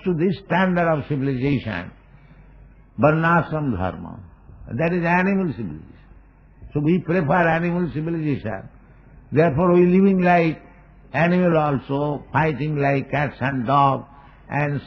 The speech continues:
suffering like cats and dogs also. This is the position. Uh. Nirasi jatachittatma. Control. Uh, I shall accept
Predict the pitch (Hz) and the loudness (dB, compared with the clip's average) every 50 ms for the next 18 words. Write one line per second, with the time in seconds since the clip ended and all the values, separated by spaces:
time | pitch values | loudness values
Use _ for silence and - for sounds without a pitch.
0 | - 139 139 135 135 156 170 160 160 156 147 135 123 127 123 120 110 - - - | -2 -2 0 2 2 2 2 2 2 0 -2 -2 -4 -4 -4 -4 -6 -8 -8 -4
1 | 131 123 123 117 - - 113 110 107 104 95 101 101 104 104 101 - - - - | -4 -2 -2 -4 -6 -8 -8 -8 -8 -6 -6 -4 -4 -4 -4 -6 -8 -12 -14 -14
2 | - 98 101 - - 101 98 101 - - - - - - - - _ _ - 120 | -14 -14 -16 -12 -10 -10 -10 -10 -10 -14 -18 -20 -20 -20 -20 -20 _ _ -6 -6
3 | 135 135 151 143 135 139 - 107 131 135 131 127 107 - 76 69 - - - - | -4 -2 -2 -4 -4 -4 -6 -6 -6 -4 -4 -4 -6 -8 -14 -20 -20 -20 -20 -20
4 | - - - - - - - - 90 90 98 - - - - - - - - - | -20 -20 -20 -20 -20 -20 -18 -16 -16 -16 -18 -20 -20 -20 -20 -20 -20 -20 -20 -20
5 | - - - - - _ - - - - - - - - - - _ _ _ - | -20 -20 -20 -20 -20 _ -20 -20 -20 -20 -20 -20 -20 -20 -20 -20 _ _ _ -16
6 | - 98 101 117 131 139 147 156 156 160 165 143 - - 170 180 190 196 170 - | -6 0 2 4 4 6 6 4 4 4 4 2 2 0 0 2 2 2 0 -2
7 | - - - - - - - - - 101 101 147 147 - 170 175 - - 180 165 | -4 -10 -20 -20 -20 -20 -14 -8 -8 0 2 2 2 2 2 0 2 2 2 0
8 | - - - 160 160 170 170 165 - - 160 202 196 180 135 - - - - - | 0 -2 -2 0 2 2 2 0 0 -2 -2 -2 -2 -2 -4 -6 -12 -20 -20 -20
9 | - - - - - - - - - - - - - - - - - - - - | -20 -18 -16 -16 -16 -16 -20 -20 -20 -20 -20 -20 -20 -20 -20 -20 -20 -20 -20 -20
10 | - - - - - - - - - - - - - 147 170 180 156 - 165 220 | -20 -20 -16 -16 -14 -14 -14 -18 -20 -20 -20 -6 -4 -2 -2 -2 -2 0 2 4
11 | 220 208 - - - - - - - - - - - - - - - - - - | 4 4 2 0 -6 -14 -20 -20 -20 -20 -20 -20 -20 -20 -20 -20 -20 -20 -20 -20
12 | - - - - - - - - 98 98 85 80 - 73 76 - - - - - | -20 -20 -20 -20 -20 -18 -10 -8 -6 -6 -6 -8 -12 -16 -18 -18 -18 -18 -20 -20
13 | - - _ - - - - - - - 127 147 170 185 196 208 208 151 - 170 | -20 -20 _ -20 -20 -20 -20 -20 -10 -4 -2 0 2 2 2 0 0 -2 -2 0
14 | 180 175 165 160 151 - - - 185 208 226 190 - - - | 0 2 2 0 -2 -4 -8 -2 2 2 2 2 0 -6 -14